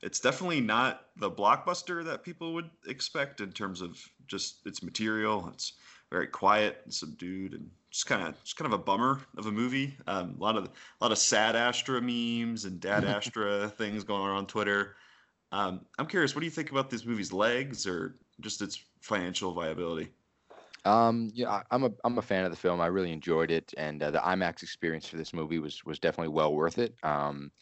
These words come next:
Speaker 2: that, that was definitely a fun time, and James Gray, he directed a great, great film here, and I, I appreciate this movie, and I definitely wanna see it again to kinda explore some of the themes it was,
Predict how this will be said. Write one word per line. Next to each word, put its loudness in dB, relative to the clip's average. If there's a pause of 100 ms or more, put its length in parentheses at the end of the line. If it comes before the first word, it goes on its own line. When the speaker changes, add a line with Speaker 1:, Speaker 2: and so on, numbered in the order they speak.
(280)
Speaker 2:
that, 2
that 4
was -2 (160)
definitely -2
a -12
fun -4
time, -2
and -10 (280)
James 4
Gray, 2
he -2
directed -2
a -4
great, -2 (180)
great 2
film 0
here, -2
and -8 (100)
I, -6
I -2
appreciate 2
this -6
movie, 2
and 4
I 2
definitely 2
wanna -2
see -6
it -2
again 0
to 0
kinda -4
explore -4
some -6
of 0
the -8
themes -4
it 0
was, -4